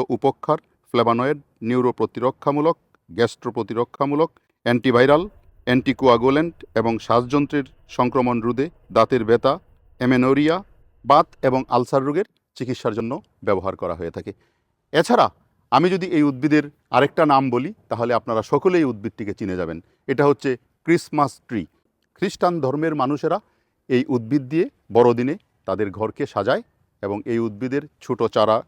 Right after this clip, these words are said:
ঘরের মধ্যে রেখে সেটার মধ্যে বিভিন্ন রকমের লাইটিং করে তারা ঘরকে সাজায়। এটা একটা চমৎকার উদ্ভিদ। এই উদ্ভিদটি যদি আপনি টবের মধ্যে ছোট সাইজে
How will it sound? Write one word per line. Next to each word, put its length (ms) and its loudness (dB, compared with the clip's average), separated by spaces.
ঘরের 280 -6
মধ্যে 260 -6
রেখে 200 -4
সেটার 240 -2
মধ্যে 260 -6
বিভিন্ন 220 -6
রকমের 340 -6
লাইটিং 260 -4
করে 100 -6
তারা 240 -8
ঘরকে 280 -10
সাজায়। 240 -8
এটা 140 -6
একটা 200 -8
চমৎকার 480 0
উদ্ভিদ। 240 -8
এই 140 4
উদ্ভিদটি 320 -6
যদি 200 -4
আপনি 140 -6
টবের 380 6
মধ্যে 260 0
ছোট 140 0
সাইজে 300 0